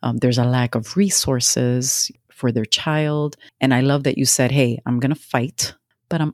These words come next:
also gonna take other people along this journey with me because I know there's other people out there like me. And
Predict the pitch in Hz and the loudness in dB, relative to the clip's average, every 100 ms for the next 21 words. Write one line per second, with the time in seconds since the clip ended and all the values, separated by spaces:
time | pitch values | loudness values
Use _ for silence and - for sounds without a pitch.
0 | - 220 254 - 147 139 127 123 127 - | -2 0 0 0 0 0 2 0 -2 -4
1 | - 143 - - 131 131 - 143 127 127 | -2 -2 -2 -2 -2 -2 -2 -4 -2 0
2 | 123 123 123 127 120 - 123 113 113 131 | 2 0 0 0 0 2 2 0 0 -2
3 | 127 - 113 117 123 - 123 - - 123 | -2 -2 -4 -2 -6 -4 -4 -4 0 2
4 | 123 123 120 123 117 - 135 - 120 120 | 2 2 0 0 -2 -4 -6 -2 -2 -2
5 | - 120 117 117 120 - 113 123 123 - | -4 -4 -2 -2 -4 -4 -4 -4 -8 -14
6 | - 135 123 110 | -4 0 2 0